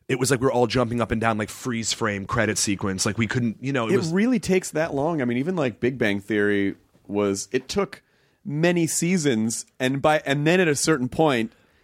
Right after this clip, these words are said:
Speaker 2: it just tips, and it's like, "Okay, well, now this is one of the biggest shows in the world." Like, it just, but it takes that long.
Speaker 1: Yeah, well, especially today with all of the competition that's out there, you know, it's, it, I think when people had l-, less options, you kind of knew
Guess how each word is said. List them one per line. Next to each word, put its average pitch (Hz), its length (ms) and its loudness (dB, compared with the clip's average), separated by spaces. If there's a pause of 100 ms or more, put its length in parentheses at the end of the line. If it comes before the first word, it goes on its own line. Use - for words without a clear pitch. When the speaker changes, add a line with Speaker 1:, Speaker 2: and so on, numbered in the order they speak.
Speaker 2:
it 117 100 -6
just - 240 -4
tips, - 360 -2
and 113 100 0
it's 107 100 -4
like, 120 160 2
"Okay, 156 240 4
well, 123 140 4
now 123 140 4
this 113 160 -2
is 98 120 -6
one 104 240 -2
of 98 40 0
the 98 60 -4
biggest 92 240 -4
shows 92 280 4
in 92 80 2
the 90 60 2
world." 92 220 0
Like, 113 200 -2 (140)
it 156 120 0
just, - 240 -2
but 165 120 0
it 165 120 -6
takes 165 300 -2
that 131 400 0
long. 101 480 0 (220)
Speaker 1:
Yeah, 202 140 2
well, 196 100 2
especially 226 400 0
today 139 500 2
with 110 240 0
all 156 240 2
of 127 80 0
the 110 80 -4
competition 113 560 -4
that's 104 180 -4
out 92 220 -2
there, 85 380 -4 (160)
you 127 100 2
know, 123 140 6
it's, - 240 0
it, 131 160 0
I 127 100 4
think 127 220 0
when 113 160 -2
people 127 220 -2
had 110 140 0
l-, 101 160 -6
less 107 320 0
options, 107 520 0
you 104 80 -4
kind 113 220 -2
of 92 120 -4
knew 107 540 4